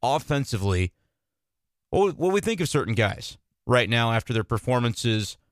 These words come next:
on Wednesday night. A lot of big efforts in a nine to five win for the Cardinals. We'll touch on Albert Pujols and the four-hit night that he had. Great to see him hitting a home run at Coors Field, the same place he got his first ever Major League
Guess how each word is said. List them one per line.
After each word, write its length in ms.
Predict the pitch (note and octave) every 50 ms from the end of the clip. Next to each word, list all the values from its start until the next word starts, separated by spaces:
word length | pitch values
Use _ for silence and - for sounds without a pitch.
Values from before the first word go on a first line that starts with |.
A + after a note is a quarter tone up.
| _ _ _ _ _ _ B2+
on 160 | B2 A#2 A2+
Wednesday 380 | A2+ A2+ A2+ G2+ - - A2
night. 200 | G#2 A2 A#2+ C#3
A 60 | C#3 B2
lot 200 | A#2 C#3 D#3 E3
of 60 | C#3
big 220 | D3 D3+ C#3 - -
efforts 440 | C3+ D3+ - D#3+ C#3+ C3+ - -
in 100 | C#3 C3
a 40 | B2 A#2+
nine 220 | A#2+ A#2+ B2 A#2
to 40 | G#2+
five 300 | - B2 A#2 A#2 G#2+ G2+
win 200 | A2 A2 G#2+ G2
for 100 | - -
the 100 | - -
Cardinals. 560 | - G#2+ G2 F#2+ F2 G2 G2 G#2+ - - - - _ _ _ _ _ _ _ _ _
We'll 60 | - G#2+
touch 240 | - E3+ D#3+ D3+
on 120 | E3 C#3+ - -
Albert 380 | C3+ D#3 E3+ E3 F3 C#3+ -
Pujols 560 | - E3 E3+ E3+ D3+ D#3+ D#3 D3+ D#3+ E3 D3
and 80 | D#3 C#3+
the 20 |
four-hit 420 | B2+ - C#3+ D3+ D3 C3 C3+ D3+ B2+
night 220 | C3 C3+ C#3 C3+
that 120 | - A#2 G#2
he 260 | B2 F3+ G3 F3+ D#3
had. 240 | B2+ A2+ B2 B2 G#2
Great 260 | B2 B2+ D3+ E3+ -
to 60 | -
see 280 | - D3+ D3+ C#3+ C#3 C#3+
him 120 | C#3+ C3+
hitting 240 | B2 C3+ B2 B2 A#2
a 60 | G#2+
home 260 | A2+ B2 B2 A#2+ A#2
run 280 | A2 A2 G#2+ G#2 G#2 - - _ _ _ _ _ _ _ _ _ _ -
at 160 | A#2 A2 -
Coors 360 | - B2+ B2+ B2 B2 A2 -
Field, 360 | - - A#2 A#2+ C3 D3 C3+
the 80 | A#2+ B2
same 320 | - - C3+ C3+ C3 C3+
place 320 | - - B2+ C3 C3 - -
he 100 | C3 A#2
got 320 | G#2+ A#2+ B2 C3 - -
his 180 | C#3 D3 C3+ -
first 320 | - E3 F#3+ F#4 - -
ever 240 | F#3 A#3 F3 D3 A#2
Major 300 | A2+ A#2 A#2 G#2 A2 A2+
League 320 | A2 A2 A2+ A#2 A2+ G2+